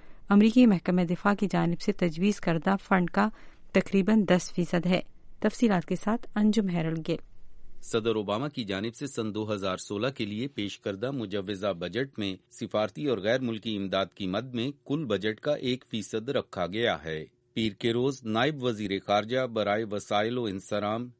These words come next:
Speaker 2: ہیدر ہیگ باٹم کا کہنا تھا کہ واشنگٹن کو اس بات کو یقینی بنانے کی ضرورت ہے کہ عالمی سطح پر امریکی قیادت کو برقرار رکھنے کے لیے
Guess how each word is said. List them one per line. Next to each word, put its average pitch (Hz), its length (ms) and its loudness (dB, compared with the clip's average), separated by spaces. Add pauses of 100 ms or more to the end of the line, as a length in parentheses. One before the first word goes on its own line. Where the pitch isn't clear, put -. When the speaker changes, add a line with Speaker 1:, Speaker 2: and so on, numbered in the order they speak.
(120)
Speaker 2:
ہیدر 110 300 2
ہیگ 104 380 -4 (100)
باٹم 104 360 -2
کا 131 120 -2
کہنا 98 380 -2
تھا 95 320 -2 (240)
کہ 127 100 0
واشنگٹن 147 540 0
کو 139 100 -4
اس 120 180 -6
بات 104 220 2
کو 135 100 -6
یقینی 117 460 -4
بنانے 104 360 -2
کی 143 140 -8
ضرورت 101 500 -4
ہے 101 200 0 (220)
کہ 123 180 2
عالمی 120 360 2
سطح 127 420 -2
پر 139 160 0
امریکی 117 400 -4
قیادت 107 540 0
کو 131 100 -4
برقرار 101 500 0
رکھنے 127 400 -4
کے 135 140 -4
لیے 101 320 -2